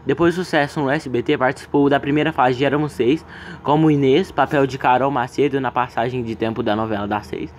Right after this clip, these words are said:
encerrada antes da pandemia. Gabriel Santana, Mosca, um dos personagens mais marcantes de Chiquititas, ficou com Gabriel Santana no remate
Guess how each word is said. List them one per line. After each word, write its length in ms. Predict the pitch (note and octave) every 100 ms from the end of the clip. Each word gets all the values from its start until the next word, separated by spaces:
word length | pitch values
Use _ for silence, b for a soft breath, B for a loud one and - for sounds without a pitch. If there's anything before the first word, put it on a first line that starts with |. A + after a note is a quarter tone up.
| B B B -
encerrada 480 | C#3 E3 D3 C3+ C3+
antes 160 | C3+
da 120 | -
pandemia. 360 | C#3+ D3+ D#3 C3+ - - B B B B
Gabriel 300 | B2+ C#3 D#3+
Santana, 360 | F3 F#3 C#3 B2
Mosca, 400 | C#3+ E3 F3 C#3
um 60 |
dos 100 | C#3+
personagens 540 | - D3 D#3+ D3+ D3+ C3
mais 240 | D#3+ E3+
marcantes 380 | F#3 E3+ D#3 C#3
de 100 | D3+
Chiquititas, 580 | E3+ E3 - C#3 D#3 - B B B
ficou 480 | D3+ D#3 D#3+ - B B B -
com 240 | - D3+
Gabriel 380 | D#3 D3 D3 D3+
Santana 640 | D#3+ D3+ C#3+ D3 D#3 E3 - -
no 480 | C#3 C#3+ D3 D3+
remate 800 | F3 D#3+ D3+ C#3+ C3+ E3+ - F3